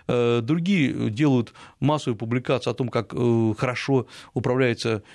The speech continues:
Китай, Коммунистической партией Китая. На самом деле, многие из этих публикаций — это, по сути дела, стенание о том,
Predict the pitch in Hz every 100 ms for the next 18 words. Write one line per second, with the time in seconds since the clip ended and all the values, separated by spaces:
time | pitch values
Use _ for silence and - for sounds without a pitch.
0 | - - 131 135 120 - 127 147 131 -
1 | 117 170 151 139 127 123 - 113 107 -
2 | - - 139 170 - 208 170 147 180 170
3 | 151 151 147 - 156 196 320 320 - -
4 | _ - - - - 175 180 156 - 147
5 | - 233 220 127 110 113 107 107 - -
6 | - _ _ _ - - - 156 180 202
7 | 131 107 - 120 - 202 202